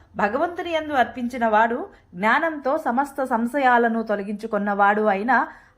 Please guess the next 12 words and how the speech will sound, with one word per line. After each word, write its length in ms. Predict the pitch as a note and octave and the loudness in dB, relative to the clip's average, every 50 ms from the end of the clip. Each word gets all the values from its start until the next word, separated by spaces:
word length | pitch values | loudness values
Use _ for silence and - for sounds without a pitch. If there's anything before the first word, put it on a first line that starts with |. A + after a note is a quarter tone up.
| - | 0
ఆత్మవంతునిని 1000 | - F#3+ A#3 D4 D4 - D#4 D4+ C#4 B3+ A#3 A3 A3 A3 G3 G3+ A3 B3 F4 G#4+ - _ _ _ _ _ _ | 2 4 4 4 2 0 0 2 2 2 2 0 -2 -4 -4 -4 -6 -6 -8 -10 -12 _ _ _ _ _ _
కర్మలు 380 | - F#3 G3+ A3+ B3 C4+ C#4 D4 | 2 2 2 2 2 0 0 0
బంధించలేవు. 960 | A#3+ F#3+ F#3 F3 D#3+ F3 G#3 C4+ C#4 C4 - B3 A3 G3+ F#3 F3 D#3 D#3+ - - _ _ _ - | -4 -6 -8 -8 -8 -8 -8 -8 -6 -4 -2 -2 -2 -2 -4 -4 -6 -8 -12 -16 _ _ _ -10
కనుక 360 | F3 D#3+ F3+ F3 - G3+ G3+ | -8 -8 -6 0 2 2 2
భారత, 480 | G3+ F3 E3+ E3+ E3 E3 F3+ F3 - B3 E4 F#4+ E4 D4 - - - _ _ - | 2 0 -2 -4 -4 -4 -4 0 2 4 4 4 2 -4 -12 -20 -20 _ _ -6
నీ 160 | B3+ C#4 C4+ | -4 -4 -2
హృదయంలో 720 | B3 A3+ G#3 G3+ A#3+ D4 D#4 D#4 D#4 D4+ B3 B3+ E4 G4+ - - - - - | 0 0 2 2 2 2 2 0 2 2 4 4 4 2 0 -6 -20 -6 0
అజ్ఞానం 560 | - F#3+ G#3 G#3+ A3+ C#4+ E4 E4+ E4+ E4 E4 D#4+ | 0 0 2 2 2 2 4 4 4 4 4 4
వలన 240 | D4+ D4+ D4 D4 | 2 2 2 2
పుట్టిన 360 | C#4+ C#4+ C#4+ C4+ A#3+ C#4 C4+ E4+ | 0 -2 -4 -8 -6 -4 -4 -4
ఈ 200 | F4 - G#3+ G#3+ | -4 -4 -6 -4
సంశయాన్ని 760 | G#3+ G3 F3 F#3 F#3 B3+ B3 B3+ A#3+ A#3+ B3 C4+ F#4 G#4 F#4 | -4 -4 -6 -4 -2 0 2 2 2 2 2 0 -4 -6 -8